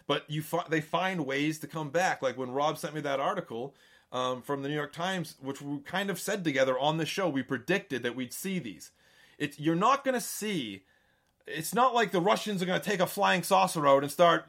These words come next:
phasering the world. That's not what, that's the constant pitch from ufology. The truth is that these major innovations are applied to ra-, rather novel tech that kind of went a-, went away and, uh, and, and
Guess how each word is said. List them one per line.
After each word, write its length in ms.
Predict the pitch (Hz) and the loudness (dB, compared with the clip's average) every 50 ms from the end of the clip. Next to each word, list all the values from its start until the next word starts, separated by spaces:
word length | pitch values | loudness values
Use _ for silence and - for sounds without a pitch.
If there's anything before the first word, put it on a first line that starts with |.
| - - 156 | -18 -16 -16
phasering 680 | 139 - - 196 196 208 190 139 170 165 165 160 156 | -16 -6 -2 0 0 0 2 0 2 2 2 2 2
the 60 | 151 147 | 0 0
world. 360 | 156 196 202 180 139 117 - | 2 4 4 4 4 4 2
That's 200 | 165 180 - - | 0 0 0 0
not 260 | 220 233 233 - 185 | 0 0 0 -2 -4
what, 180 | 190 175 - _ _ _ _ _ _ _ _ _ _ _ _ - 120 - 127 | -10 -10 -10 _ _ _ _ _ _ _ _ _ _ _ _ -20 -20 -6 0
that's 280 | 185 208 240 - - | 2 2 2 2 -2
the 140 | - 247 226 | -4 -4 -4
constant 580 | - - - 208 214 208 - - 190 175 175 - | -4 -4 -6 -4 -4 -4 -2 -2 -4 -4 -4 -6
pitch 380 | - - 220 202 - - - | -10 -4 -2 -2 -2 -2 -4
from 180 | - 160 139 139 | -4 -4 -2 -2
ufology. 640 | 135 123 - 165 - 160 143 123 101 87 80 85 _ _ - - - | -4 -2 0 2 4 4 2 0 -2 -6 -12 -16 _ _ -20 -8 -4
The 80 | 156 156 | -4 -4
truth 380 | - - - 254 269 254 - | -4 -4 -4 -4 -4 -4 -2
is 340 | 220 208 196 185 156 - - _ _ _ _ _ _ _ _ _ _ _ - | 0 2 4 4 2 0 -4 _ _ _ _ _ _ _ _ _ _ _ -12
that 180 | 127 131 139 | -12 -12 -6
these 300 | - 175 165 156 156 - _ _ _ _ _ _ _ _ _ _ _ _ _ _ - | -2 0 0 0 -2 -4 _ _ _ _ _ _ _ _ _ _ _ _ _ _ -14
major 420 | 127 131 165 196 208 175 185 208 | -6 -4 -2 -2 -2 -2 -4 -4
innovations 800 | 185 185 180 147 - 165 170 175 175 - 151 135 120 117 110 123 | -2 -2 -2 -2 0 0 0 0 0 -2 -4 -4 -6 -6 -6 -4
are 60 | 127 | -4
applied 400 | 123 127 - - 156 160 160 160 | -6 -4 -2 0 0 0 0 0
to 80 | 151 127 | -2 -6
ra-, 260 | 117 117 127 143 156 - - - | -2 0 0 -2 -2 -4 -8 -18
rather 440 | - 113 127 143 170 190 196 226 226 | -10 -2 0 2 2 2 0 -2 -2
novel 540 | 202 196 196 202 196 190 214 208 214 208 196 | 0 2 4 4 4 2 2 2 2 0 -2
tech 440 | - - - 190 175 165 160 - - | -6 -10 -2 0 0 0 0 -4 -8
that 200 | 143 135 - - | -10 -10 -8 -6
kind 220 | 175 175 180 175 | -6 -4 0 0
of 160 | 170 151 123 | -2 -2 -2
went 220 | 123 135 160 180 180 | -6 -4 -2 0 0
a-, 160 | 180 160 156 _ _ _ - | 0 0 -4 _ _ _ -6
went 180 | 135 160 180 | -4 0 0
away 460 | 170 165 175 143 120 113 120 127 - _ _ - - - _ - | 2 4 4 2 2 0 -4 -6 -8 _ _ -20 -20 -20 _ -8
and, 280 | 139 143 147 139 135 139 | -4 -4 -2 -2 0 0
uh, 300 | 135 131 127 127 127 - - | 0 0 0 0 -2 -4 -4
and, 220 | 139 139 139 139 - 143 | -4 -4 -4 -4 -4 -4
and 260 | 143 139 139 131 | -4 -4 -4 -8